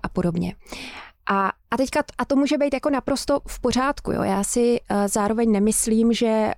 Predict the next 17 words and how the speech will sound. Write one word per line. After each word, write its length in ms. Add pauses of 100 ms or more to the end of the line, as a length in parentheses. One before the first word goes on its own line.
ehm, 260 (520)
eh, 260 (220)
že, 240
že 140
je 60
něco 240
proti 320
t-, 460
že, 180
že, 140 (100)
že 200 (400)
je 200
v-, 120 (480)
problém 520
být, 340
eh, 240
jako 220